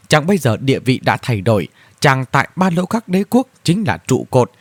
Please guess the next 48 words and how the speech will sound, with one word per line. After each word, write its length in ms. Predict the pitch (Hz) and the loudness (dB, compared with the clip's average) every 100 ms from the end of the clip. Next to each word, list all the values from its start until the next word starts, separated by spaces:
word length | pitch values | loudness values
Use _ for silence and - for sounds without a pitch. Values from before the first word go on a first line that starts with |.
| - - | -20 -4
chàng 160 | - 107 | -2 0
cũng 160 | 131 - | -2 -2
phải 220 | 120 78 | -2 0
lo 160 | 107 113 | -2 -2
lắng 280 | 113 156 151 | -2 -4 -2
đến 160 | 139 214 | -2 0
một 160 | 104 - | -2 -2
số 120 | 147 | -2
vấn 240 | 196 190 | -2 0
đề." 220 | 120 98 - _ - - | 0 0 -4 _ -20 -6
Địch 140 | 127 - | -4 -2
Lý 120 | 160 | -2
Á 220 | 160 113 127 | -2 -4 -4
nói, 220 | 117 180 - _ - - - | 0 0 -2 _ -20 -20 -2
"Chẳng 240 | 151 101 82 | 0 0 -2
xem 260 | 139 135 - - | -2 -2 -4 -2
hôm 200 | 147 131 | 0 2
nay 120 | 127 | 0
tại 160 | - 104 | -2 -2
Ngọc 220 | 117 - | -2 0
Đan 180 | 185 190 | -2 -2
Đại 220 | 117 - 98 | -2 -4 -2
Lục, 220 | 117 - _ - | -2 -2 _ -2
trong 280 | 127 104 | -2 0
ngoài 240 | 104 107 90 - | 0 0 -2 -2
người 160 | 123 | 0
mạnh 160 | 120 123 151 | 0 -2 -2
nhất 200 | 226 - _ | -4 -4 _
chính 240 | 165 220 139 | -2 0 -2
là 60 | |
Áo 200 | - 113 | -2 -2
Bố 200 | 117 156 160 | -2 -2 -2
Đại 120 | - | -4
Ẩn 220 | 110 92 | -4 -4
Đế 140 | 98 147 | -4 -2
Quốc 180 | - 247 - | 0 0 -2
và 160 | 107 95 | -2 -2
Ngọc 240 | 82 - | -2 -6
Lan 240 | 104 87 92 | -6 -4 -2
Đế 140 | 143 - | -2 2
Quốc, 180 | 247 - - - - | 0 -2 -20 -12 0
bởi 120 | 151 | 2
vì 160 | 151 147 | 2 2
bọn 240 | 139 113 | 0 0
họ 280 | 127 131 - | 0 0 0
có 120 | 147 | -4
Vũ 220 | 135 147 214 | -2 -4 -4
Thần 300 | 127 110 92 | -4 -4 -4